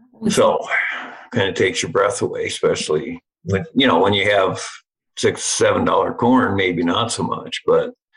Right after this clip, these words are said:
Speaker 2: his, you know, the difference is for him on his soils is probably only about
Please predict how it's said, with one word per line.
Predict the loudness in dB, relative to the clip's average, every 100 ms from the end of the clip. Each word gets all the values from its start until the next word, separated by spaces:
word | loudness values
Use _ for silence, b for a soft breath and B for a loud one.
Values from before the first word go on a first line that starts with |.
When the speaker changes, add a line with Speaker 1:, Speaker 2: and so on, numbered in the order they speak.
| b 2
Speaker 2:
his, | 4 4 0
you | 0
know, | 2 4
the | 2
difference | 4 2 2 0 0 0 2
is | 2 0 -4 -6 -8 -12 -12 -14 -4
for | 0 2
him | 4 4 4 2
on | 0
his | 0 0 0
soils | 2 4 4 2
is | -2 -6
probably | -2 -2 0 -2 -2
only | -4 -6 -8
about | -4 -4 -4